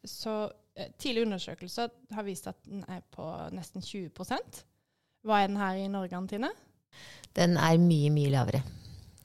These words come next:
Speaker 1: Det var det jeg tenkte. Men det er jo selvfølgelig et stort problem at, eh, det fødte barn ikke får utviklet seg ferdig, og at det kommer for tidlig ut i verden. Så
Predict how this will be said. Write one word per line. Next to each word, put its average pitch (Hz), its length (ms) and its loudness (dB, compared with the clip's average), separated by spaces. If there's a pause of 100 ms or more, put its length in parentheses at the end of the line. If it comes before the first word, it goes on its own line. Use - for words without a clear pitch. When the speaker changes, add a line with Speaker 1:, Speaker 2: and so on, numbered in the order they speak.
(840)
Speaker 1:
Det 202 120 0
var - 80 4
det 165 80 2
jeg - 80 -6
tenkte. - 220 -8 (680)
Men 302 300 2
det 262 100 2
er 240 80 4
jo 240 160 4
selvfølgelig 233 400 -2
et - 80 -8
stort 190 240 -4
problem 202 380 0 (100)
at, - 380 -4
eh, 190 340 0
det 202 120 -8
fødte - 580 -10
barn 190 340 2
ikke - 380 -8
får 180 320 -6 (100)
utviklet 175 500 -8
seg - 140 -12
ferdig, 196 380 -2 (100)
og 185 120 0
at 180 80 -6
det 202 100 -8
kommer 175 260 -8
for 190 80 -8
tidlig 165 320 -8
ut - 80 -12
i - 80 -10
verden. - 280 -10 (1300)
Så 277 140 4